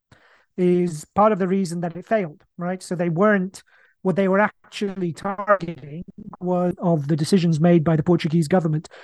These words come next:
and that was fronted by Portuguese socialists as well, right? And, um, I'd say, obviously, neither Brazil nor South Africa are, um, are, uh, you know, E U members, but nonetheless, there are similar kinds of effects at work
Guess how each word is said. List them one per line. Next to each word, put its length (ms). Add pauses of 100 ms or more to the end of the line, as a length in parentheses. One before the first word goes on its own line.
(140)
and 140
that 100
was 180
fronted 540
by 480
Portuguese 480
socialists 680
as 140
well, 360
right? 320 (460)
And, 500 (120)
um, 580 (640)
I'd 200
say, 360
obviously, 600
neither 280
Brazil 320
nor 160
South 200
Africa 640
are, 360
um, 560 (480)
are, 340
uh, 180 (160)
you 140
know, 160
E 140
U 160
members, 420 (420)
but 120
nonetheless, 720
there 200
are 60
similar 400
kinds 300
of 80
effects 400
at 100
work 480